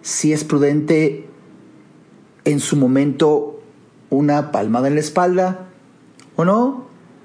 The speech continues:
el simple hecho de escucharle, una enorme cantidad de virtudes que el ser humano necesita conocer.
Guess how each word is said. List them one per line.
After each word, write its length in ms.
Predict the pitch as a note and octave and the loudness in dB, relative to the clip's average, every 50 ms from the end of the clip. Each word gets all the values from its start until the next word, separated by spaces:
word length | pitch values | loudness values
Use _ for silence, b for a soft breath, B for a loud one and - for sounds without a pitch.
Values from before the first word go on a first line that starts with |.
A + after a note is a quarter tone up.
| - - - - | -20 -20 -6 -4
el 100 | C#3+ C3+ | -4 -4
simple 400 | - - F#3 F3+ - F3 D#3+ D3+ | -2 0 -2 -2 0 2 2 0
hecho 240 | D3+ D3+ D3+ F#3 D#3+ | 0 2 0 2 2
de 60 | D3 | 2
escucharle, 800 | C#3 - - - A2 A2 - - D#3+ F3+ G#3 A#3 B3+ C4+ C#4 C4 - - - - - - - - - - - - - - - - - - - - - | -2 -2 -6 -6 -6 -4 -2 -2 0 0 2 2 0 0 -2 -6 -10 -18 -20 -20 -20 -20 -20 -20 -20 -20 -20 -20 -20 -20 -20 -20 -20 -20 -20 -6 0
una 200 | F#3 G#3 A#3+ A#3 | 2 2 2 2
enorme 380 | F3 E3+ G#3 A#3 A3+ A3 - | 2 2 2 2 2 0 0
cantidad 400 | - C3 A2 G#2+ G#2+ G#2 C3 D3 | -2 -4 -4 -2 -2 0 0 0
de 80 | D#3+ D#3 | 2 0
virtudes 640 | C3 B2+ B2+ - D3 D3 D3+ D#3+ E3 D#3+ - B B B B B B B B B - | 0 -2 0 0 2 2 2 2 0 -2 -6 B B B B B B B B B -2
que 80 | D3+ | -2
el 60 | C3+ | -2
ser 160 | - - E3 F3 | 0 2 2 2
humano 400 | F3+ E3 C3+ B2+ C3+ D#3 D#3+ - | 2 2 2 2 0 0 0 0
necesita 880 | C#3+ D3 C#3+ C#3+ C3+ C3 - - C3+ B2+ - - G3 F#3+ G3 - F3 F3 | 0 2 2 0 0 -2 -2 -2 -2 -2 -2 -2 -2 -2 0 -2 -4 0
conocer. 600 | - E3 D#3+ F3 F3+ - - - C4+ - - | 0 -2 0 0 -2 -2 -2 -4 -4 -4 -6